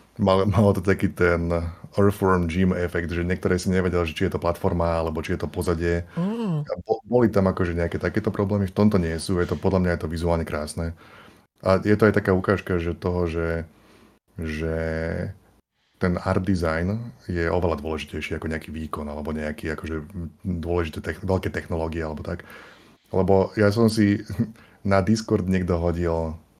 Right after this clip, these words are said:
Speaker 1: Ark Survival Evolved, sa to volá, ten
Speaker 2: Mhm.
Speaker 1: survival, že, že to bude, že to bolo prerobené do Unreal Engine päť. A ja som si otvoril video a bola to jedna z najškarečších vecí, čo som kedy videl vo svojom živote. To je tak nevkusné, tak otrasné. Vieš, že ty môžeš použiť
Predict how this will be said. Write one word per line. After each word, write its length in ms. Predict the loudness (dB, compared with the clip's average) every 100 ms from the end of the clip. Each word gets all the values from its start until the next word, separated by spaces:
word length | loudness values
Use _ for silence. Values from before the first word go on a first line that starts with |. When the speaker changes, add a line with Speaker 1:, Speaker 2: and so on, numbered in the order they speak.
| _ _
Speaker 1:
Ark 440 | -2 0 0 -4 -16 -16
Survival 720 | -8 -2 0 2 2 0 -4
Evolved, 560 | -4 -2 0 -2 -4 -8
sa 160 | -6
to 160 | -4 -2
volá, 240 | 2 2
ten 160 | 2 0
Speaker 2:
Mhm. 80 | 0
Speaker 1:
survival, 400 | 2 4 4 -2 -8 -20 -20 _
že, 200 | -2 0
že 240 | 0 0
to 80 | 2
bude, 480 | 2 2 4 2 2
že 80 | 2
to 160 | 2
bolo 240 | 2 4 2
prerobené 560 | 2 4 4 6 4
do 160 | 4 2
Unreal 380 | 2 2 4 2
Engine 320 | 2 0 -2
päť. 460 | -4 -6 -8 -10 -20 _ -20 -20 _ _
A 120 | -2
ja 60 | 0
som 140 | 0
si 120 | -2 -2
otvoril 400 | -2 2 4 4
video 320 | 2 0 0
a 80 | 0
bola 200 | 0 0
to 100 | 0
jedna 180 | 0
z 120 | -2 -2
najškarečších 540 | -4 -2 -2 -2 -4
vecí, 120 | -6
čo 160 | -8 -8
som 120 | -6
kedy 240 | -4 -2 0
videl 200 | 0 -2
vo 120 | -4
svojom 200 | -6 -6
živote. 320 | -4 -6 -6
To 100 | -6
je 120 | -6
tak 240 | 2 4 4
nevkusné, 600 | 4 2 0 -2 -4 -2
tak 160 | 0
otrasné. 480 | 0 0 0 -2 -6
Vieš, 200 | -4 -4
že 60 | 4
ty 40 |
môžeš 320 | 6 6 4 2
použiť 440 | 2 2 2 -4